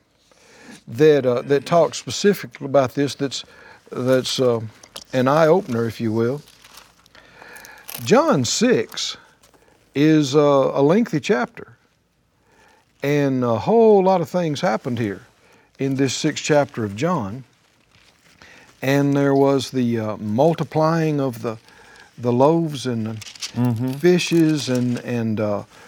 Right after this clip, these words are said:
Speaker 1: uh, so many things that happened. And he got into talking about, with the miracle of the loaves and fishes, he got into talking about the bread that came down from heaven and, and talked about the manna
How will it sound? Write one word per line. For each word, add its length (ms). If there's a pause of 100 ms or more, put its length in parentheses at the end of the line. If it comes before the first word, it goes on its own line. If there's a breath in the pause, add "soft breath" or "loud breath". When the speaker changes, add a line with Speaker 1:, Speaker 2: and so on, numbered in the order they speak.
(340 loud breath)
Speaker 1:
uh, 240 (240)
so 280
many 200
things 420
that 100
happened. 560 (840 loud breath)
And 500 (480)
he 200
got 240
into 240
talking 500
about, 480
with 240
the 80
miracle 480
of 120
the 100
loaves 500
and 140
fishes, 400
he 80
got 180
into 160
talking 400
about 300
the 80
bread 560 (680 soft breath)
that 160
came 300
down 240
from 180
heaven 640
and, 180
and 240 (340 soft breath)
talked 260
about 300
the 100
manna 520